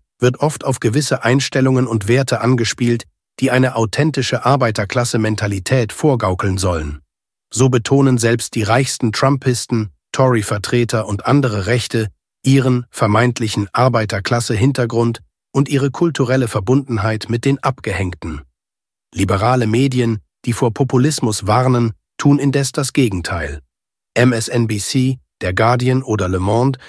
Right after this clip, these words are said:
würden gewerkschaftlich geführte Mobilisierungen als Reaktion auf schlechte Sozialpolitik, beispielsweise die Streiks gegen die Rentenreform in Frankreich zweitausenddreiundzwanzig,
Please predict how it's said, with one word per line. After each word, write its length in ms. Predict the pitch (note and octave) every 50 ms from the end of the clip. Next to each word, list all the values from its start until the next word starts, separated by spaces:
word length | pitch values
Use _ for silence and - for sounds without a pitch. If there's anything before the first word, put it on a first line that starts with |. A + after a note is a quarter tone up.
| - - _
würden 260 | - A#2+ C#3 C#3 C#3+ B2+
gewerkschaftlich 800 | A#2+ G#2+ A2 C3 C#3+ D3 - - D3+ C3+ - - C#3 C3 -
geführte 460 | - A#2 G#2 - - D3+ D3 C#3 -
Mobilisierungen 920 | A#2+ A#2 A#2 A2+ A#2 A2 G#2+ G#2 G2+ G2 B2 C#3+ C#3 A#2 A#2 A2 G2+ G2 G2
als 300 | - - A2 G#2 - -
Reaktion 640 | C3 A#2 A2 G#2 - - - - D3 D3 C#3 A#2
auf 160 | - G2 -
schlechte 360 | - - C#3+ C#3+ C3+ - - A2+
Sozialpolitik, 1000 | G2 G#2 F#2 - - - B2 C#3+ C#3 C3 - A#2 G#2+ G2 - - A2+ A2 - - _ _ _ _ _ _ _ _ _
beispielsweise 800 | - A#2 A#2 B2 - - B2 A2 G#2+ - A#2+ A#2+ A#2+ A2 A#2 G#2
die 140 | G2 F#2 -
Streiks 480 | - - - A2+ C3 C#3 B2+ - -
gegen 200 | - G#2+ G2 G2+
die 120 | F#2 F#2 F#2
Rentenreform 760 | G#2 B2 D#3 D#3 - B2 A2 A2 G#2 - - A#2+ A2+ A2+
in 140 | G#2 G2 F2+
Frankreich 580 | - - B2 C3+ C#3 B2+ - A#2+ A2+ A2 - -
zweitausenddreiundzwanzig, 1500 | - - B2+ B2 B2+ - - A#2 G#2+ G#2+ G#2+ G#2 A2 A2+ A#2 G#2 G2+ G#2 - - B2 C3+ C3 B2+ - A#2+ A2 - -